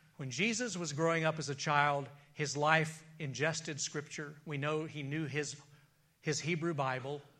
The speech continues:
what we call our Old Testament, really well. He could just, you could just say a word to Jesus and he'd just start quoting Psalms or Isaiah. Don't you suppose that in his growing up years, Jesus learned the forty-sixth Psalm?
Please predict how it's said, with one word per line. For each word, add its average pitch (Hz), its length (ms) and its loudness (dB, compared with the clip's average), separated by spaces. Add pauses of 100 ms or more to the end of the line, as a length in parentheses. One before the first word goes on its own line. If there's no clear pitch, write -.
what 156 140 -4
we 143 100 -4
call 147 220 2
our 139 140 4
Old 147 120 -2
Testament, 139 440 -4
really 151 300 -2
well. 127 400 -4 (440)
He 180 120 -2
could 165 160 -2
just, 143 280 -2 (300)
you 190 120 0
could 180 160 -4
just 160 260 0
say 202 200 4
a 180 80 4
word 165 240 0
to 139 80 -6
Jesus 139 420 -4
and 139 120 -8
he'd 131 160 -10
just 139 180 -6
start 156 360 -6
quoting 139 320 -4
Psalms 139 540 -4
or 123 140 -4
Isaiah. 131 640 -4 (880)
Don't 269 240 4
you 254 120 -4
suppose 165 760 0
that 151 140 -2
in 143 120 0
his 131 160 -6
growing 156 320 0
up 147 160 -2
years, 143 480 -4 (400)
Jesus 160 500 -2
learned 156 380 0
the 139 40 -4
forty-sixth 156 640 -4
Psalm? 147 340 -2